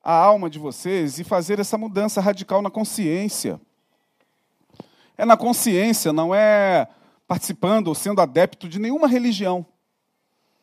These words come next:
Não que a religião seja uma desgraça no mundo. Não, não é. Não é. A religião é uma porta de entrada. Muitas pessoas tiveram contato com a transcendência,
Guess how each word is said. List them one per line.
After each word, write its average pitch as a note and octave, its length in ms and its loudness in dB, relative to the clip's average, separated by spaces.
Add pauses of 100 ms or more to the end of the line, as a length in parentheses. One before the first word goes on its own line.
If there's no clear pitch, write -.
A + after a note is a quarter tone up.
(680)
Não B3 240 6
que D4 140 4
a - 20 8
religião B3+ 720 2 (960)
seja A#3+ 320 2
uma A3+ 100 6
desgraça E3 920 0
no G#2+ 100 -8
mundo. G2+ 220 -12
Não, F3+ 240 2
não G#3 200 -4
é. C#3 300 -2 (960)
Não D#5 160 -4
é. A3 140 6
A - 20 4
religião A#3 380 2
é - 20 0
uma E4 100 6
porta A3+ 600 2 (1400)
de C#3+ 140 -4
entrada. A#3 480 4
Muitas E3+ 340 -6
pessoas G#3 400 -8
tiveram E3+ 420 0
contato E3 520 -2
com C3+ 340 -2 (160)
a C#3+ 80 2
transcendência, D#3 1160 -2